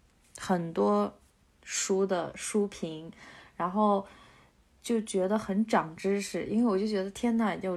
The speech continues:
这么多很好的书和作者，我竟然以前从来没有听过或者见过，所以我把这本书也推荐给了一些朋友，就他们总来问我说要读什么书，我就觉得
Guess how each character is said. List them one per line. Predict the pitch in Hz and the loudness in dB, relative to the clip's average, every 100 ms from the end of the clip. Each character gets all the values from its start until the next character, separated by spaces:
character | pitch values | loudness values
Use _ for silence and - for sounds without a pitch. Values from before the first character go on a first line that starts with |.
| - | 0
这 | 269 | 2
么 | 247 | 2
多 | 196 185 185 190 - - - | 2 2 2 0 -4 -12 -20
很 | - 185 | -6 -4
好 | 202 165 | 0 0
的 | 170 | -2
书 | - - 196 196 | -6 -2 0 0
和 | 190 175 165 170 | 0 -2 0 -2
作 | - 220 | 2 2
者， | - 160 - | 2 -4 -6
我 | - 156 | -4 -4
竟 | - 202 | -2 -2
然 | 190 190 | 0 0
以 | 175 | -2
前 | - 170 | -4 -6
从 | 190 165 | -6 -6
来 | 170 | -6
没 | 185 | -4
有 | 196 151 | -4 -6
听 | - 202 196 | -8 -6 -4
过 | 208 | -4
或 | 185 190 | -4 -4
者 | 190 | -4
见 | 196 277 208 | -4 -4 -4
过， | 170 - - - - - - - - | -6 -16 -16 -20 -20 -20 -20 -20 -20
所 | - 196 | -6 -2
以 | 208 196 165 - | 0 -2 -4 -4
我 | |
把 | 214 208 | -2 -2
这 | 240 | -2
本 | 196 | -6
书 | - 233 | -2 -2
也 | 185 | -2
推 | - 233 | -2 -4
荐 | 247 247 | -2 -2
给 | 202 | -2
了 | 151 151 156 - - _ _ | -4 -4 -4 -6 -10 _ _
一 | 196 | -8
些 | 196 - 196 185 185 202 | -8 -4 -2 -2 -4 -8
朋 | - 156 | -12 -8
友， | 180 175 147 - _ - | -6 -6 -8 -14 _ -12
就 | 196 | -4
他 | 220 | 0
们 | 214 | 0
总 | 202 165 | 0 -4
来 | 160 | 0
问 | 180 226 | 2 2
我 | 196 156 | 2 0
说 | 175 - 185 185 - - - - | -2 -2 -2 -2 -6 -16 -18 -2
要 | 208 | 0
读 | 190 180 | 0 -2
什 | 196 170 | -4 -8
么 | |
书， | 165 - 190 | -10 -4 -2
我 | 175 | -2
就 | 180 | -4
觉 | 214 180 | -4 -2
得 | 185 196 | -2 -2